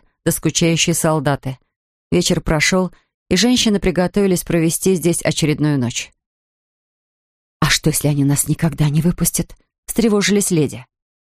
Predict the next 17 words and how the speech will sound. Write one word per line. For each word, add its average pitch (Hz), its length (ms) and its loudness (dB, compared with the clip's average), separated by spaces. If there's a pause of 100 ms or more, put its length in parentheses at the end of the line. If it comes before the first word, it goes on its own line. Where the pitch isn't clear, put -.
(140)
Маргарет 220 460 2
достала 196 440 0
из 185 100 0
сумки 190 340 0
приорат 170 580 0
Дороти 170 400 -2
Уиппл. 135 400 0 (920)
"Я 180 220 2
вам 151 180 2
почитаю - 440 0
одну 143 200 0
историю". 135 480 -4 (680)
Женщины 180 520 2
устроились 175 500 0
поудобнее. 135 640 -2 (960)
Почти - 400 0
стемнело. 160 720 0